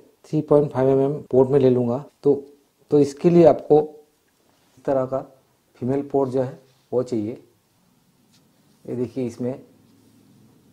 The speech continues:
दो दो करके point है। ये आपका हो गया T, मतलब ये जो connection है ये top में रहेगा,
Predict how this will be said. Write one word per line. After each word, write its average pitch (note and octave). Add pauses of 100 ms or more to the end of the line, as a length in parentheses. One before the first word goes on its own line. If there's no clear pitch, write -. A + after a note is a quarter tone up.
(1040)
दो B2
दो F3
करके D#3
point B2+
है। C3 (1120)
ये C#3+
आपका C#3+
हो C3
गया B2 (2500)
T, D#3 (140)
मतलब B2
ये C#3
जो C#3+
connection C3+
है C#3
ये C#3+
top B2
में D3+
रहेगा, B2